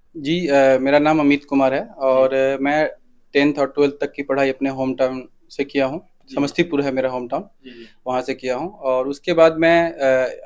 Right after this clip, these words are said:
Speaker 1: आईआईटी का तैयारी करने के लिए कोटा, मतलब कोटा गया, वहाँ मैं आईआईटी का तैयारी किया।
Speaker 2: जी, जी।
Speaker 1: और आईआईटी के साथ-साथ मेरा एआईट्रिपल भी हो गया। तो एआईट्रिपल ई के रैंक के द्वारा मैं केआईआईटी यूनिवर्सिटी भुवनेश्वर से
Speaker 2: जी।
Speaker 1: मेरा बीटेक कंप्लीट हुआ इलेक्ट्रिकल and इलेक्ट्रॉनिक्स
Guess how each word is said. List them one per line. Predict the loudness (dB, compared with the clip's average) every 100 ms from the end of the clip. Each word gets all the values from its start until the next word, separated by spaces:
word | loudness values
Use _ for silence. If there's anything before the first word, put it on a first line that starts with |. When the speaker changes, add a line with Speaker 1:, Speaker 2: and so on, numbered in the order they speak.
| -20 _ _ 2
Speaker 1:
आईआईटी | 4 4 0 -6 -6 -10 -6
का | -4
तैयारी | 0 2 2
करने | 0 -2 -2
के | -2
लिए | -4
कोटा, | -4 -2 -2
मतलब | -2 -4 -8 -6
कोटा | -4 -2
गया, | 0 0
वहाँ | -2 -4 -2 -2 -4 -6
मैं | -4 -4 -6 _ _ 0
आईआईटी | 2 2 0
का | -4
तैयारी | -2 -2
किया। | -4 -8
Speaker 2:
जी, | -8 _ _ -20
जी। | -20 -20 -20 -8
Speaker 1:
और | -2 0 -2 -4 -4
आईआईटी | 2 2 2
के | -4
साथ-साथ | 0 2 2 -2
मेरा | 0 2
एआईट्रिपल | 8 8 8 0 2
भी | 2
हो | 0 -2
गया। | -6 -8 _ _ -6
तो | 0
एआईट्रिपल | 2 2 -2 0 -2
ई |
के | 0
रैंक | 0 0 0
के | -2
द्वारा | 0 2 2
मैं | -2 -4 -6
केआईआईटी | 0 4 4 4 2
यूनिवर्सिटी | 0 0 -2 -8 -12
भुवनेश्वर | -8 -6 -6 -6 -8
से | -8
Speaker 2:
जी। | -18 _ _ _ -18 -10
Speaker 1:
मेरा | -6
बीटेक | -4 -2 -4 -2
कंप्लीट | -6 -6 -4
हुआ | -2
इलेक्ट्रिकल | 0 -2 -2 -4 0
and | 0 0 -2
इलेक्ट्रॉनिक्स | -4 -2 -2 -4 -6 -14